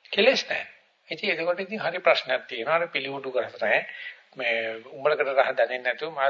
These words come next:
ඒ පතෝල කනවා වගේ කිසි රසක් නැහැ. එහෙම නොකරනවා නම්, සක්මන් නොකරනවා නම් කෙරෙනවා, කෙරෙන සිදුවෙන ඉඳ තියෙන අකුසල් ගැන දන්නවනම්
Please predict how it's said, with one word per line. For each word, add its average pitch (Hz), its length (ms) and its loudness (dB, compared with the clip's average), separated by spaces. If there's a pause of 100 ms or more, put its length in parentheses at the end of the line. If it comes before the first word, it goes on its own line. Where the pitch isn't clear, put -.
(100)
ඒ 131 160 -4
පතෝල 127 340 4
කනවා 110 360 0
වගේ 123 180 -6 (580)
කිසි 180 320 -4
රසක් 190 380 6
නැහැ. - 420 -14 (1160)
එහෙම 147 220 -4 (140)
නොකරනවා 190 680 2
නම්, 107 240 -6
සක්මන් 160 420 -4
නොකරනවා 156 540 0
නම් 190 180 0
කෙරෙනවා, 151 540 0 (120)
කෙරෙන 143 380 0
සිදුවෙන 151 600 -2
ඉඳ 131 220 -12
තියෙන 160 280 -2
අකුසල් 165 460 -2
ගැන 175 200 4
දන්නවනම් 123 640 2